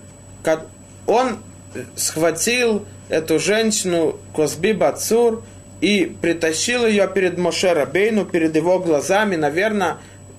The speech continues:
все мудрецы стояли около Моше Рабейну, и многие из народа Израиля всё это, все это видели. И сказал Зимри бен Салу Моше Рабейну так:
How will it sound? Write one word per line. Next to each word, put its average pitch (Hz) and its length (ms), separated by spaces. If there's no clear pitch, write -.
все 202 300
мудрецы 180 640
стояли 190 760
около 180 380
Моше 160 360
Рабейну, 180 600
и 160 100
многие 160 500
из 147 120
народа 185 480
Израиля 165 500
всё 160 220
это, 165 240
все - 160
это 151 220
видели. 165 500
И 180 120
сказал 226 840
Зимри 185 400
бен 185 240
Салу 170 280
Моше 160 300
Рабейну 143 440
так: - 180